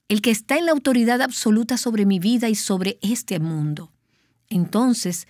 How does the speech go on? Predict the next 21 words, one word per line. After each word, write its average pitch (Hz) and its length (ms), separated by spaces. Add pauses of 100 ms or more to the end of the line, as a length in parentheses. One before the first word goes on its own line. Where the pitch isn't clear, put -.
(400)
él 233 120
se 359 160
describe 269 400
a 262 40
sí 277 160
mismo 196 360
como 170 220
el 170 100
siervo 233 540
del 160 140
Señor, 151 600 (360)
un 294 160
esclavo. 180 720 (220)
Se - 220
describe 247 540
a 370 40
sí 370 160
mismo 196 520 (340)
como 202 400
del 254 480
Señor. 151 680